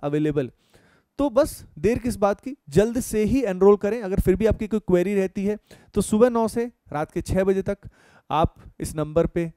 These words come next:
कॉल करें। चैंपियन बैच लॉन्च हो चुका है, एनरोल करें जल्दी ही, क्योंकि आपकी क्लासेज जल्द ही शुरू होने वाली है। मंडे से आपकी क्लासेज शुरू हो जाएंगी। आपको सारा schedule, planning,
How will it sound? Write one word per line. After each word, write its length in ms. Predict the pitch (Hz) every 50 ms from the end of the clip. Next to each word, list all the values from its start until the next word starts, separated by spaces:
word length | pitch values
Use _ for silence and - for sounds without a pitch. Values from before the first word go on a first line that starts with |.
| _ _ -
कॉल 200 | - 165 190 208
करें। 320 | 202 - 190 190 196 185 160 - -
चैंपियन 380 | - 226 233 226 214 277 254 247
बैच 280 | 240 220 226 - - - - -
लॉन्च 380 | 143 151 170 208 247 247 -
हो 80 | 214 220
चुका 260 | - 220 202 220 202
है, 160 | 202 214 214 _ _ _ - - - -
एनरोल 280 | 156 160 170 196 202
करें 240 | 185 208 202 196 190
जल्दी 300 | 156 165 170 180 185 220
ही, 160 | 208 214 233
क्योंकि 280 | 226 _ - 160 143 175
आपकी 180 | 160 - 190 170
क्लासेज 600 | - - 160 156 170 - - 226 233 220 202 - - _ _ - -
जल्द 220 | 175 196 214 196
ही 180 | 175 196 233 226
शुरू 240 | - 214 196 202 196
होने 220 | 190 190 190 196
वाली 220 | 190 180 190 185
है। 140 | 185 196 214 _ _ _ _ _ -
मंडे 320 | 156 165 175 190 202 226 226
से 160 | - 233 226
आपकी 300 | - - 147 - - 175
क्लासेज 460 | - 165 147 139 - - 160 151 156 - _ _
शुरू 260 | - - 196 190 214
हो 120 | 202 202 196
जाएंगी। 360 | 180 196 190 196 196 214 214 _ _ _ _ - -
आपको 240 | 143 - - 170
सारा 280 | 160 - 175 160 160 170
schedule, 580 | - - - 170 156 156 185 214 226 240 233 220 _ - - _ - - -
planning, 400 | 190 185 190 196 208 220 220 190